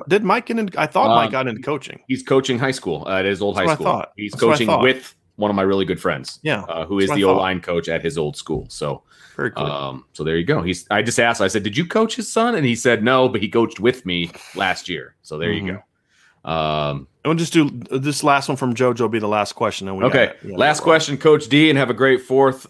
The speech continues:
Speaker 2: weekend. What's the difference, uh,
Speaker 1: Between?
Speaker 2: bet the li-, oh, be-,
Speaker 1: Between?
Speaker 2: between the live shows and if we pay for the subscription, uh, when you guys are active?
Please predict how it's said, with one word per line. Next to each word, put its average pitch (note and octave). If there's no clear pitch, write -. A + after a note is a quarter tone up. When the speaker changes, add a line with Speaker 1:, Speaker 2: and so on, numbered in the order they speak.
Speaker 2:
weekend. C#3+
What's D3
the B2+
difference, B2
uh, G#2
Speaker 1:
Between? G2+
Speaker 2:
bet G#2+
the A#2+
li-, G#2+
oh, A2+
be-, G#2+
Speaker 1:
Between? A#2
Speaker 2:
between C3+
the A2+
live A2+
shows A2+
and G#2
if G2+
we G2+
pay G#2+
for G2
the F#2
subscription, F#2+
uh, F#2
when F#2
you F2+
guys F2
are F2
active? D#2+